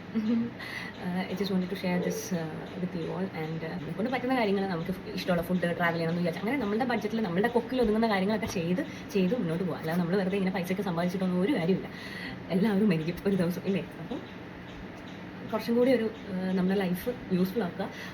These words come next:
ഉപദ്രവമൊന്നും ആർക്കും ചെയ്യരുത്, ഉപകാരം ചെയ്യാൻ പറ്റിയില്ലെങ്കിലും, എനിക്കത്രേ പറയാനുള്ളൂ. അപ്പം മാക്സിമം സെൽഫ് ഹീൽ ആവാൻ നോക്കുക എല്ലാവരും. സ്വന്തമായിട്ട് തന്നെ കാര്യങ്ങൾ സോൾവ് ചെയ്യാൻ നോക്കുക, മറ്റാൾക്കാരുടെ ഒരു, ഏഹ്, എന്താ പറയുക, ഒരു ഹെൽപ്പൊന്നും എടുക്കാണ്ട്. ഉം. So, because നാളെ ഒരു ടൈമിൽ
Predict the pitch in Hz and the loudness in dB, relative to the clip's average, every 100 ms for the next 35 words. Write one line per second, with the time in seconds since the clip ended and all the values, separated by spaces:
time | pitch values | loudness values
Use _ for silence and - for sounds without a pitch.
0 | - - 170 185 - - 214 254 302 226 | -8 -6 0 0 0 -2 4 6 8 6
1 | 226 175 165 180 202 233 262 294 311 214 | 2 0 -2 0 2 4 6 6 4 2
2 | 175 170 165 170 240 - - - - - | 2 0 0 -2 -4 -10 -12 -12 -14 -10
3 | - 180 202 233 254 180 170 - 156 180 | -2 2 2 4 4 4 2 0 2 6
4 | 208 - 233 233 - 196 185 185 180 165 | 6 6 4 4 4 4 6 6 4 0
5 | - - - - 196 180 180 180 - 196 | -8 -12 -12 -8 -4 -4 -2 -4 -2 -2
6 | - 214 220 - 185 165 160 165 165 160 | 0 0 0 2 2 2 -2 -2 -2 -2
7 | 151 156 196 - - - - 185 185 202 | -4 -6 -6 -8 -12 -10 0 4 6 6
8 | 220 185 175 170 170 175 180 180 180 185 | 4 2 2 0 0 0 2 2 2 0
9 | 226 254 - 185 175 165 165 165 170 170 | -2 -4 -2 -2 0 -2 -2 -2 -2 -2
10 | 165 160 160 - - 151 156 156 - 156 | -4 -4 -4 -6 -6 -4 -4 -6 -6 -6
11 | 147 147 147 165 165 - 160 160 165 156 | -4 -4 -2 0 0 0 -2 -2 -6 -4
12 | 160 165 160 - - - - 370 - - | -4 -2 -4 -8 -12 -12 -6 -6 -6 -12
13 | - - - 180 180 180 180 190 226 220 | -14 -14 -8 -4 -2 0 0 0 2 2
14 | 202 254 254 254 226 | 4 4 2 2 2